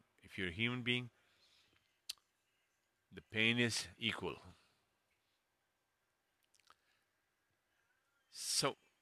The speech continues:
your thoughts, you know, the, the most powerful thing to understand about your thoughts is mostly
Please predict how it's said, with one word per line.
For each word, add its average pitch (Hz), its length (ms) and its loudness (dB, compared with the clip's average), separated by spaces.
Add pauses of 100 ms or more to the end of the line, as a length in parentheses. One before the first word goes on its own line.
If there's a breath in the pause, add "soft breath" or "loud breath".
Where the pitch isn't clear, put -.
(520)
your 127 160 -4
thoughts, 165 540 4
you 135 80 8
know, 110 180 2
the, 98 160 -2 (420)
the 117 120 -2
most 175 720 0 (520)
powerful 185 440 0
thing 135 200 -2
to 117 220 0
understand 127 420 6
about 110 180 2
your 92 120 -2
thoughts 185 420 2
is 78 340 -2 (1200 soft breath)
mostly 120 760 0